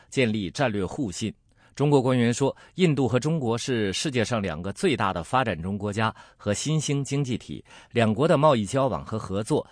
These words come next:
具有重大前景。双边经济联系将是辛格北京之行的议事日程之一，他将敦促中国增加在印度的投资。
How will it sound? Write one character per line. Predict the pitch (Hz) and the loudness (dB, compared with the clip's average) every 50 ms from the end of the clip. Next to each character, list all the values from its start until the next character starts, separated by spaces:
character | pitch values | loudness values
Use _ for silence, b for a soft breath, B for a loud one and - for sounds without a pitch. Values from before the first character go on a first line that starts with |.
| b b - | b b -8
具 | - 113 107 | -4 -2 -2
有 | 87 73 69 69 | 0 -2 -4 -6
重 | - 160 156 120 90 | -6 -4 -4 -2 -4
大 | 80 76 65 65 | -4 -6 -10 -12
前 | - - 73 73 92 | -12 -10 -10 -8 -8
景。 | - 85 - - _ _ _ _ _ _ _ _ _ _ _ b b b b b b b b - | -8 -10 -12 -14 _ _ _ _ _ _ _ _ _ _ _ b b b b b b b b -2
双 | - 165 175 175 | 2 4 4 6
边 | 170 165 165 165 165 | 6 4 4 4 2
经 | 135 156 170 165 | 0 0 0 0
济 | 147 123 78 | 0 0 -2
联 | 82 80 85 110 | -2 -2 -4 -4
系 | 113 - 127 - | -4 -4 -4 -6
将 | - - 127 127 | -4 -2 -2 -2
是 | 120 - 113 104 | -2 -2 -2 -2
辛 | 95 - - 135 151 143 | -2 -4 -4 -6 -6 -4
格 | 110 104 104 104 | -2 -2 -2 -2
北 | - 92 82 82 | -2 -4 -4 -4
京 | 78 - 127 143 143 | -6 -4 -4 -4 -4
之 | - 131 131 | -4 -4 -6
行 | 110 - 92 95 | -6 -6 -6 -4
的 | 101 101 90 85 | -4 -2 -4 -4
议 | 73 107 127 107 | -4 -4 -4 -4
事 | - - 196 | -4 -4 -4
日 | 101 98 76 | -4 -4 -6
程 | - - - 73 90 | -8 -10 -12 -14 -12
之 | - - 113 | -8 -6 -6
一， | 113 117 123 b b b b b b b | -4 -4 -6 b b b b b b b
他 | - - 147 | 2 2 4
将 | 123 147 147 147 151 - - | 4 4 2 2 0 -4 -4
敦 | - 156 160 165 | 0 0 0 0
促 | - - 160 139 117 - | 0 0 0 0 0 0
中 | 107 - 147 160 147 | -2 -2 -4 -4 -2
国 | 113 110 110 | -2 -2 -2
增 | - - 151 156 151 | -2 -2 -4 -4 -2
加 | 135 143 131 127 | -2 -4 -4 -4
在 | - - 117 | -4 -4 -2
印 | 101 95 113 101 92 | -2 -2 -2 -4 -4
度 | 87 87 82 | -4 -6 -8
的 | 76 73 | -10 -10
投 | - - 85 90 | -10 -10 -10 -10
资。 | 92 - 117 113 | -8 -6 -6 -8